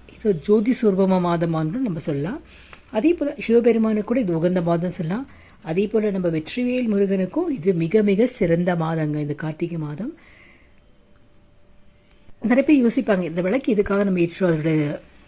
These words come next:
பொருள் என்னன்னு பார்த்தோம்னாக்கா, நம்ம எல்லோருமே எல்லா மாதமும் நம்ம வைக்க முடியலனா கூட கார்த்திகை மாதம் ஒரு மாதம் நம்ம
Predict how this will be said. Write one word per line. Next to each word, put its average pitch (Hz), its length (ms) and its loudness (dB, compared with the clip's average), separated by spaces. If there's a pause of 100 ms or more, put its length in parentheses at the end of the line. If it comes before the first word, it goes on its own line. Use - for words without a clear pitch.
பொருள் 254 340 6
என்னன்னு 180 280 0
பார்த்தோம்னாக்கா, 156 600 -4 (360)
நம்ம 214 140 0
எல்லோருமே 226 580 0 (120)
எல்லா 196 280 0
மாதமும் 220 480 -2
நம்ம 202 120 0
வைக்க 175 260 -2
முடியலனா 165 300 0
கூட 180 240 -6
கார்த்திகை 175 460 -2
மாதம் 156 240 -2
ஒரு 160 160 0
மாதம் 165 420 -4 (180)
நம்ம 185 240 -2